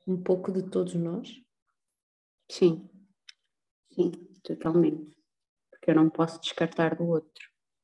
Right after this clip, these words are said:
Speaker 2: Eu sou o outro.
Speaker 1: Estamos ligados.
Speaker 2: Portanto, se a guerra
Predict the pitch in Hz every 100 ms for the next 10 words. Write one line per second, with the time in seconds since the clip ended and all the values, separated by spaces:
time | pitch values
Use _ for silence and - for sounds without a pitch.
0 | _ - 254 247 175 160 151 151 151 -
1 | 160 - _ _ _ _ _ _ _ _
2 | _ _ _ _ _ _ _ _ _ -
3 | 180 170 180 180 175 165 175 170 170